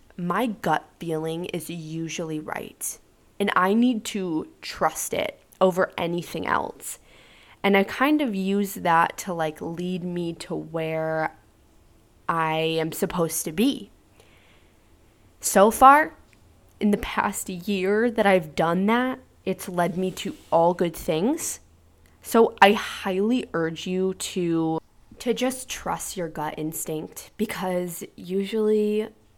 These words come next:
it's right. And usually you know what's good for you and what's not. And you need to take away the toxic. I don't care who they are. I don't care what it is. It needs to go.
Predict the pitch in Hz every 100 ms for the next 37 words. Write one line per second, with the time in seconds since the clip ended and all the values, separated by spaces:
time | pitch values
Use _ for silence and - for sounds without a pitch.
0 | - 180 - 170 160 185 - _ - _
1 | _ _ 185 180 180 180 - - - 180
2 | 202 214 240 220 208 170 180 190 170 156
3 | 151 151 156 160 - - - - - -
4 | - - 208 160 - 165 156 - 160 156
5 | 160 - - - - - - - - -
6 | - - - - - - - - 180 190
7 | 196 180 180 180 - 185 - 165 160 -
8 | 165 160 156 160 156 165 - - - -
9 | - - - - _ - _ _ _ _
10 | - _ _ _ _ - 190 196 - 202
11 | 196 208 196 190 - 175 175 175 170 -
12 | 185 175 165 170 165 165 165 165 170 -
13 | _ _ _ _ _ _ _ _ _ _
14 | - - 202 214 202 - 180 - - -